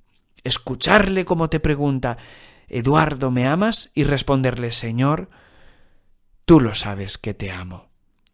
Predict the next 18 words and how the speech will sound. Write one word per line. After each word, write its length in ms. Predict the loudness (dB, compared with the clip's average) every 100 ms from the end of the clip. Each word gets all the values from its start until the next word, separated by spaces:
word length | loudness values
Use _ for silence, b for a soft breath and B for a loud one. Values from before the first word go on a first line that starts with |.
| B B
Apacienta 680 | -8 -6 0 4 4 4 -2
mis 220 | -4 -4
corderos", 520 | -2 -2 -2 -4 -2
es 100 | -2
decir, 380 | -2 0 -2 -2 B B B
Él 280 | 2 2 0
renueva 720 | -6 -2 2 6 6 6 4
en 180 | 2 0
ti 260 | 0 -2 -4 b
su 320 | -4 -2 -2
confianza. 880 | -2 -2 -2 -2 0 0 -4 -8 -16 B B B
Experimenta 720 | -6 -2 0 4 4 4 0 -4
esta 240 | -4 -8
fuerza 500 | 0 2 2 -2 -4
de 80 | -4
la 140 | -4
confianza 920 | -2 -2 -2 -2 0 0 -4 -8 -12 b b b b b b _
en, 360 | -4 0 -2